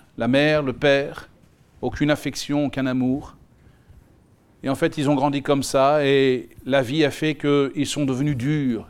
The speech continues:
rigides, de la pierre. Et lorsqu'ils ont rencontré Jésus, ils ont rencontré celui qui n'a pas simplement dit « je t'aime », mais qui leur a démontré.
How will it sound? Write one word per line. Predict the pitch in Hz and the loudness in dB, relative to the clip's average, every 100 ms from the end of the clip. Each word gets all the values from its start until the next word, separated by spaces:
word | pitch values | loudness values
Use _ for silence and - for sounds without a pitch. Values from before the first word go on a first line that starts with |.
| - | -12
rigides, | 101 139 107 135 131 98 90 90 - - _ _ _ _ _ _ _ _ _ _ _ _ _ _ _ _ _ - | -8 -6 -4 -4 -4 -6 -12 -16 -20 -20 _ _ _ _ _ _ _ _ _ _ _ _ _ _ _ _ _ -6
de | 123 | -2
la | 135 | -2
pierre. | - 151 135 104 - - _ _ _ _ _ _ _ _ _ | 0 2 2 0 -6 -18 _ _ _ _ _ _ _ _ _
Et | 110 | -2
lorsqu'ils | 156 - 175 147 | -2 2 0 2
ont | 147 | 2
rencontré | 160 151 156 151 | 0 -2 -4 -4
Jésus, | 120 127 101 117 120 - - _ _ _ _ _ _ _ - - | -2 -2 -2 -4 -6 -12 -20 _ _ _ _ _ _ _ -14 -8
ils | 143 120 | -6 -2
ont | 127 | -2
rencontré | 135 139 131 139 | -2 -2 -2 -4
celui | 127 135 123 135 139 117 - _ _ _ _ _ _ _ _ _ _ _ _ | -2 -2 0 0 0 -4 -10 _ _ _ _ _ _ _ _ _ _ _ _
qui | - 143 | -4 0
n'a | 143 | 2
pas | 185 | 0
simplement | 165 160 156 151 147 | -2 -4 -4 -2 0
dit « | 135 160 135 | 0 -4 -6
je | 110 | -6
t'aime », | 123 160 131 85 - _ _ _ _ _ _ _ _ _ _ _ _ _ _ _ _ _ - | -4 -2 -4 -8 -20 _ _ _ _ _ _ _ _ _ _ _ _ _ _ _ _ _ -10
mais | 120 | -6
qui | 147 | -2
leur | 131 | 0
a | 131 | 0
démontré. | 117 131 127 113 - 101 | 0 -2 -4 -6 -10 -12